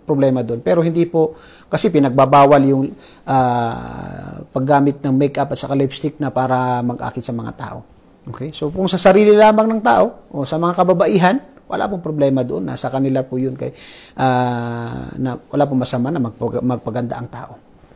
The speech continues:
Okay? Pero ito ay kung dalaga siya, ay dapat sa mga kapwa kababaihan lamang nakakakita at hindi po narapat na ito'y makita ng hindi niya mahram.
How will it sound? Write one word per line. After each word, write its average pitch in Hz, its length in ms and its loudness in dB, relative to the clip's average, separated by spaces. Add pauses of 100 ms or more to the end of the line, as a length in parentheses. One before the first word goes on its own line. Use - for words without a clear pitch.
(400)
Okay? 156 240 -4 (520)
Pero 175 480 4
ito 143 240 -4
ay 135 240 2
kung 143 160 0
dalaga 175 400 4
siya, 208 360 2
ay 147 120 -10
dapat 147 240 -2
sa 151 120 -6
mga 131 200 -4
kapwa 135 320 -2
kababaihan 135 600 -2
lamang 135 320 -2
nakakakita 175 880 -4
at 151 280 -14
hindi 135 320 -4
po 135 160 -4 (160)
narapat 123 560 -6
na 120 80 -8
ito'y 117 160 -8
makita 120 320 -6
ng 120 160 -6
hindi 113 160 -8
niya 110 160 -8
mahram. 107 320 -10